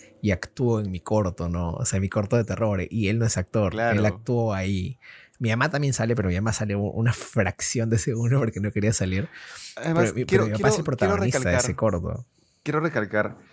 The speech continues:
Speaker 2: qué tan torcida puede ser la mente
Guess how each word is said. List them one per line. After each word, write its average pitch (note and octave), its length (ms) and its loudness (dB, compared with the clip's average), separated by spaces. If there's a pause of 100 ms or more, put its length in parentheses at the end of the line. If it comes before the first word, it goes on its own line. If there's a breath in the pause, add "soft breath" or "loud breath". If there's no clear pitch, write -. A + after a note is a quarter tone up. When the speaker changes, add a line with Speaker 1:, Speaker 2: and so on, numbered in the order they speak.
(200 loud breath)
Speaker 2:
qué D#3 120 -2
tan F3 280 -2
torcida A#2 680 0
puede A#2 200 0
ser A#2+ 180 -2
la G#2 140 2
mente G#2 580 -2